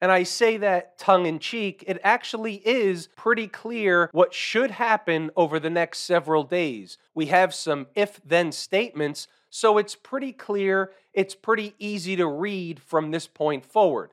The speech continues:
Let's make the assessment on the daily chart. What's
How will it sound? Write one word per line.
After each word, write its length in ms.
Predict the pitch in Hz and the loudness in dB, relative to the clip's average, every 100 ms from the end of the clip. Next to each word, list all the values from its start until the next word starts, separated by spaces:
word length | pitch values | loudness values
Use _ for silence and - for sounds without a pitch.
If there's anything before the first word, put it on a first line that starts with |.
| - | -2
Let's 300 | 214 311 - | 0 0 0
make 240 | 269 269 | -2 -2
the 160 | 220 196 | -6 -4
assessment 720 | 170 - 180 170 - 160 156 143 | -4 0 0 0 -4 -6 -4 -6
on 100 | 143 | -6
the 80 | |
daily 400 | - 139 123 117 | -4 -4 -2 -4
chart. 380 | 110 - 123 87 _ _ | -10 -6 -6 -6 _ _
What's 260 | - 285 | 0 0